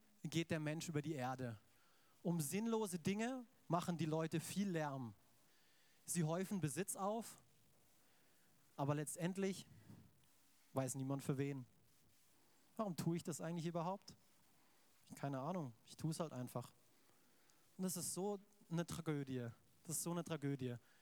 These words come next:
Und es ist ein Grund, warum wir als Gemeinde existieren. Weil wir glauben, dass Gott jedem Menschen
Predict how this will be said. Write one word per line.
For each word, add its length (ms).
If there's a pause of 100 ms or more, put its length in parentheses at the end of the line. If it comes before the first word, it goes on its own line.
(180)
Und 120
es 120
ist 100
ein 240
Grund, 340
warum 280
wir 180
als 160
Gemeinde 380
existieren. 720 (720)
Weil 160
wir 160
glauben, 480
dass 260
Gott 320
jedem 560
Menschen 500